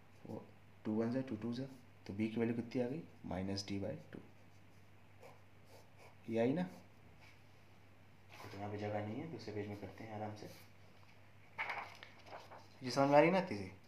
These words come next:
चलो, इतने भी ध्यान रखो, हो जाएगा इतने में। बी की value कितनी आ गई? Minus D by टू,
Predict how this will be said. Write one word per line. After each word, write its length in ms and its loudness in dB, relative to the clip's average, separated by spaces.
चलो, 220 -4
इतने 200 2
भी 80 8
ध्यान 200 12
रखो, 200 6
हो 100 6
जाएगा 220 2
इतने 240 -8
में। 60 -14
बी 180 8
की 100 8
value 160 10
कितनी 220 6
आ 60 12
गई? 160 4
Minus 300 6
D 100 2
by 140 2
टू, 160 -10